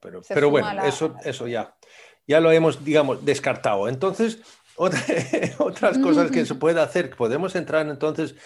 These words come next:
Speaker 1: que, que llegamos a casos que se tiene que medicar. Em,
Speaker 2: Sí. Efectivamente. Eh, de hecho, uno de los, eh, tres grandes pilares del trabajo de la terapia para ansiedad por separación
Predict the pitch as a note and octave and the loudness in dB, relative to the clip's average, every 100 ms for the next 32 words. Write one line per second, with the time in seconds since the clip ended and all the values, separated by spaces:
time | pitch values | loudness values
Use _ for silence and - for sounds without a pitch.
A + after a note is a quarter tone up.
0 | - - - - _ - D3+ C3+ - C#3+ | -20 -20 -20 -20 _ -6 -4 -4 -4 -2
1 | C3+ C3 C3+ D3 C3+ C3+ B2+ B2+ A#2 - | 2 2 2 0 -2 -2 -2 -2 -4 -6
2 | A#2 B2 A#2+ A#2+ C#3+ C#3 A2 G2 F#2+ G2+ | -8 -8 -4 -4 -4 -4 -4 -4 -4 -4
3 | G3+ - _ _ _ _ _ - B2 A2+ | -4 -6 _ _ _ _ _ -16 -10 -10
4 | A2 G#2+ - - - F3 E3 _ _ _ | -10 -12 -18 -16 -12 -12 -14 _ _ _
5 | - A3 A#3 G#3+ G3 G3 F#3+ F#3 F#3 - | -12 -10 -8 -10 -6 -6 -6 -10 -10 -10
6 | - - G#3 G#3 G3+ G3+ F#3+ - G3 A3 | -10 -10 -6 -4 0 2 0 -2 -2 0
7 | B3 - D4 B3+ A#3 - B3 B3+ C4+ C4+ | 0 -2 0 2 0 -2 -2 -2 -2 -2
8 | A#3 A3 G3 _ _ _ _ - G1+ - | -2 -4 -8 _ _ _ _ -20 -20 -20
9 | _ - - C4 C4 C4+ C4+ C4+ _ _ | _ -6 -2 -2 -2 -4 -6 -10 _ _
10 | _ G#3+ F#3+ G3 G#3+ D#4 - - _ _ | _ -6 -2 0 0 -4 -8 -20 _ _
11 | - G#3+ A3 G#3+ G#3 G3 F#3+ - - G3+ | -14 -8 -4 -4 -2 -4 -4 -8 -10 -6
12 | G3 F#3+ F#3+ - G#3+ G#3+ G3+ G3 F3 F3 | -4 -2 -2 -4 -4 -2 -4 -4 -4 -6
13 | F3 A3+ C#4+ - A#3+ B3+ - - - B3 | -4 -6 -6 -10 -8 -8 -8 -10 -12 -12
14 | A#3 C4+ - C4+ - | -10 -10 -8 -10 -10